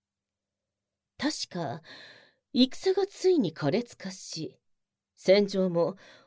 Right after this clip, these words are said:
本土に乗り上げたと報告を受けているが、そんな大変な時に、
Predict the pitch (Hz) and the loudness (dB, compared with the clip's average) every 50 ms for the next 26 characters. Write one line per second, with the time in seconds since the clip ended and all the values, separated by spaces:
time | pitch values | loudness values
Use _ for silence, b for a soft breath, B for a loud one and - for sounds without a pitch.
0 | b b - 233 269 277 254 226 175 165 151 139 135 139 139 156 214 254 285 285 | b b 6 8 8 8 8 4 2 0 0 2 2 2 2 4 4 4 2 2
1 | 269 220 185 175 139 - - - - - 180 226 262 262 - 254 240 - 233 208 | 2 -2 -6 -8 -10 -10 -10 -8 0 4 6 6 6 6 4 0 0 2 2 4
2 | 190 180 202 202 - - - 135 131 - - 101 80 - - - - _ _ _ | 4 4 2 0 -6 -12 -12 -12 -12 -12 -12 -14 -14 -14 -16 -18 -20 _ _ _
3 | _ _ _ _ _ _ _ _ _ _ _ _ _ _ _ - - - 196 175 | _ _ _ _ _ _ _ _ _ _ _ _ _ _ _ -8 -2 4 4 6
4 | 151 151 151 139 - 156 156 175 170 185 190 185 185 185 - 185 - - 131 - | 6 4 2 0 0 2 2 2 2 -2 -6 -6 -6 -8 -10 -12 -10 -10 -10 -10
5 | - 226 | -10 -12